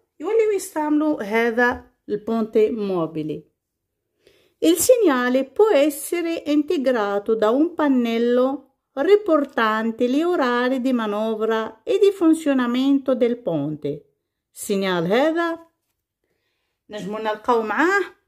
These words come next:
un pannello integrato, يعني معاه può essere integrato, يعني معاه هو في نفس الوقت un pannello riportante gli orari، فيه gli orari di manovra،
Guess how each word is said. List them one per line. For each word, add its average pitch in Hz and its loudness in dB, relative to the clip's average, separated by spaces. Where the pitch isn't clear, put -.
un 285 4
pannello 170 -2
integrato, 160 0
يعني 135 -6
معاه 143 -2
può 240 2
essere 233 0
integrato, 254 -2
يعني 202 -2
معاه 214 -2
هو 247 4
في 214 -4
نفس 202 -8
الوقت - -10
un 202 -8
pannello 196 -2
riportante 208 2
gli 160 0
orari، 147 -2
فيه 311 4
gli 208 2
orari 147 0
di 160 -4
manovra، 143 -4